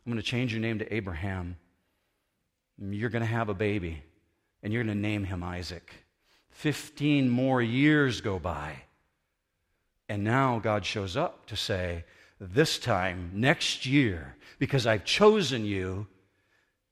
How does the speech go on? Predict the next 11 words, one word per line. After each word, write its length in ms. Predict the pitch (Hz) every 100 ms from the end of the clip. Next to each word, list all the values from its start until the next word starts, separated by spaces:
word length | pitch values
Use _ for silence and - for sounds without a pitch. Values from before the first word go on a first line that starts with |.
| _ _
you're 240 | 120 127
gonna 160 | 156 110
have 340 | 117 135 117
that 340 | 104 107 - -
child 560 | - 175 139 98 98
called 300 | - 113 104
laughter 720 | 92 131 120 - - 92 87 - - _ -
that 160 | 120
I 80 | 117
promised 560 | 117 123 123 104 - 95
you." 140 | 82